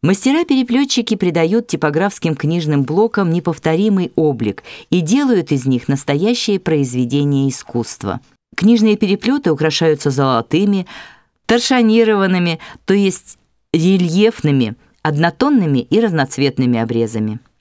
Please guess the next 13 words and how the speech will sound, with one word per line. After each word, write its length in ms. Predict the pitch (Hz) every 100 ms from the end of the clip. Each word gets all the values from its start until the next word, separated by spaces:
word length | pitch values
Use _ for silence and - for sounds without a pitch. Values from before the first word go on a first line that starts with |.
| _ - - -
В 120 | 185
оформлении 560 | 196 240 277 330 277
обложек 480 | 202 175 254 254 240
могут 340 | 180 190 175 165
использоваться 680 | - 190 208 185 175 - 156
разные 420 | 170 165 160 151
виды 240 | 147 139
кожи, 420 | 135 139 127 120
ткань, 440 | 117 - 143 170 160
металлы 560 | 131 - 143 160 143
и 20 | 123
другие 440 | 117 110 127 117
украшения. 840 | 107 113 107 - 107 104 98 98